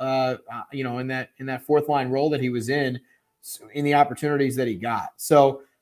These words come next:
um, you know, he, he did have, uh, kind of another minor thing in, in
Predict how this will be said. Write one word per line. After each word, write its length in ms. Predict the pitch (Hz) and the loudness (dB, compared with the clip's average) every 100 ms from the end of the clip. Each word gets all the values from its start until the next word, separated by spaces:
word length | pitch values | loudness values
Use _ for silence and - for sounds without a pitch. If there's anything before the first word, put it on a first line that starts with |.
| _ - | _ -2
um, 440 | 139 135 135 135 | 2 2 -2 -8
you 100 | 139 | -4
know, 200 | 151 143 | 4 4
he, 340 | 139 156 160 151 | 4 0 -2 -2
he 100 | 160 | -2
did 220 | 135 185 | 4 6
have, 340 | 185 175 170 156 | 8 6 6 6
uh, 340 | 156 151 151 | 8 8 4
kind 240 | 151 170 | 2 0
of 40 | 156 | 2
another 360 | 147 156 160 | 2 2 2
minor 580 | 147 143 147 151 147 143 | 0 0 0 0 0 -2
thing 540 | 139 - 147 147 147 147 | -4 -6 -4 -2 -4 -6
in, 200 | 139 135 | -8 -8
in 460 | 131 131 131 127 | -10 -10 -8 -12